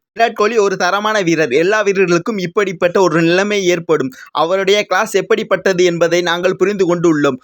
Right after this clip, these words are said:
அவருடைய ஃபார்ம் பற்றி எனக்கு எந்த விதமான கவலையும் இல்லை. அவரிடம் அடித்து விளையாட வேண்டும் என்ற எண்ணம் இருக்கின்றது.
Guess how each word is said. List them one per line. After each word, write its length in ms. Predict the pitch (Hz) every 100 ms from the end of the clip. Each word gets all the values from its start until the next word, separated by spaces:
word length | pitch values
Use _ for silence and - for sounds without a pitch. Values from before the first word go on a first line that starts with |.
| -
அவருடைய 520 | - 147 175 196 202 180
ஃபார்ம் 240 | 180 208 190
பற்றி 280 | 180 220
எனக்கு 320 | 202 180 - 185
எந்த 200 | 185 202
விதமான 400 | 180 165 160 156
கவலையும் 520 | 156 170 196 214 190
இல்லை. 280 | 147 139 -
அவரிடம் 500 | 139 156 175 170 226
அடித்து 420 | 147 180 - 220
விளையாட 340 | 196 185 185
வேண்டும் 300 | 165 170 175
என்ற 260 | 165 160 180
எண்ணம் 300 | 160 180 180
இருக்கின்றது. 540 | 165 165 151 143 139